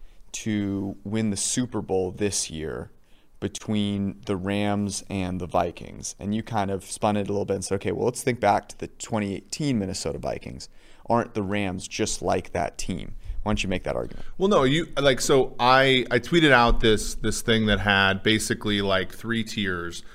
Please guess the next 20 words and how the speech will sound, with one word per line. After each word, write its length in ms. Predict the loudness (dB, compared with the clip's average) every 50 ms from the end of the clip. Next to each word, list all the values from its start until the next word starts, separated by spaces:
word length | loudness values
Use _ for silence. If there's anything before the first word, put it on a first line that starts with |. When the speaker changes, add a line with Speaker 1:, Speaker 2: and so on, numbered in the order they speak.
| -16 -16 -10 -8
Speaker 2:
which 180 | -6 -4 -2
was, 160 | -2 -2 0 2
like, 200 | 0 0 0 -2
the 80 | -6
pro-, 260 | 0 2 6 6 6
the 100 | 6 6
likelihood 640 | 4 6 6 4 4 4 2 2 4 4 4 4 4
that 160 | 0 -2 -2
you 560 | -4 -2 -2 0 -2 -2 -4 -4 -6 -6 -8 -10 -14 -16 -18 -18 -18 -18 -18 -14 -6 0
are 220 | 2 4 4 4
elite, 480 | 4 4 4 4 4 2 0 -4 -6 -10 -6 0
the 80 | 4
likelihood 460 | 6 6 6 6 2 2 2 2 2
you're 180 | 2 0 -2 2 6
awful, 560 | 8 8 8 8 6 6 6 6 6 4 0 -8 -14 -8
and, 160 | -6 -2 0
like, 160 | 0 0 0 0
somewhere 220 | 2 2 4 4
in 60 | 4
between. 640 | 2 0 -2 0 0 2 2 2 2 0 -2 -4 -6